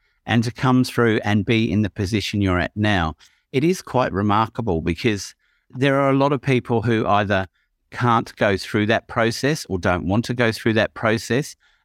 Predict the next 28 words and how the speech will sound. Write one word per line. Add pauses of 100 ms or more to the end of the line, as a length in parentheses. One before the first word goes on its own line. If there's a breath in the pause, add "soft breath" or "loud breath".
(100)
And
it
must
take
a
lot
of
energy
from
your
side (260)
to
actually
sit
down
and
go
through
all
that
with
a
therapist
or
whoever
you're
working
with,